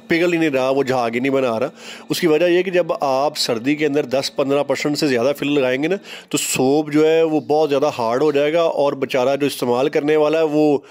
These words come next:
वो रगड़ रगड़ के मर जाएगा कि मैं तो पता नहीं क्या ले बैठा हूँ। तो इसलिए अगर आपने कम रेट वाली चीज़ बनानी है तो वो टेलो नूडल अवेलेबल है मार्केट में, मोहम्मद अली मुख्तार कराची वाले हैं, उनकी भी है और दो तीन लोग हैं, उनकी नूडल ले लें। वो दो सौ रुपये से लेकर ये दो सौ पच्चीस रुपये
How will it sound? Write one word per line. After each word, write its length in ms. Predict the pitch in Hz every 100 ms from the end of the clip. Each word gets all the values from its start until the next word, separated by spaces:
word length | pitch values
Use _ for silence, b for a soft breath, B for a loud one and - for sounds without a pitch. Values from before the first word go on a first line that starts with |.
| B B -
वो 100 | 156
रगड़ 320 | 143 131 139
रगड़ 240 | 160 156 156
के 140 | 151
मर 160 | 139 117
जाएगा 260 | 127 139
कि 120 | 143 147
मैं 360 | 127 127 135
तो 100 | 139
पता 200 | 131 127
नहीं 100 | 131
क्या 140 | 127 139
ले 140 | 120
बैठा 220 | 117 113
हूँ। 100 | 113 - B B -
तो 60 | -
इसलिए 420 | 139 - 160 180 - -
अगर 200 | 135 139
आपने 260 | 135 135 123
कम 200 | 147 175
रेट 180 | 160
वाली 120 | 156 156
चीज़ 180 | 151 151
बनानी 280 | 156 143
है 80 | 156
तो 100 | 160
वो 80 | 156 151
टेलो 260 | 123 120 139 139 - 147
नूडल 340 | 123 123 131
अवेलेबल 360 | 120 120 120 123
है 180 | 117 139
मार्केट 360 | 156 143 - 156
में, 140 | 185 208 B B B
मोहम्मद 260 | 135 139 139
अली 100 | 147
मुख्तार 300 | 147 - 131
कराची 320 | 139 127 131
वाले 180 | 143 143
हैं, 80 | 135
उनकी 260 | 123 123
भी 140 | 151 156
है 240 | 127 151
और 260 | 156 131 143
दो 140 | 135
तीन 200 | 127 135
लोग 220 | 127 127 120
हैं, 160 | 120 156
उनकी 300 | 156 147 147
नूडल 220 | 123 123
ले 140 | 117 110
लें। 140 | 170 - B B B
वो 160 | 135 147
दो 160 | 135 127
सौ 280 | - 160 170
रुपये 220 | 156 165
से 120 | 170
लेकर 200 | 139 120
ये 60 | 156
दो 100 | 139
सौ 100 | 151
पच्चीस 360 | 139 - 151
रुपये 200 | 151 147